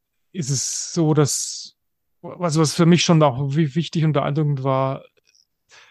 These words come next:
es ist egal, wo man hingekommen ist.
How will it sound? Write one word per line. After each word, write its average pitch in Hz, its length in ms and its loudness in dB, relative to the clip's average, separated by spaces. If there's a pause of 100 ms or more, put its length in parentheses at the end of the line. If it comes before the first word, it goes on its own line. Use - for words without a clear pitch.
(760)
es 151 220 -2
ist 151 140 2
egal, 131 580 2
wo 139 100 4
man 143 160 6
hingekommen 131 580 2
ist. - 220 -6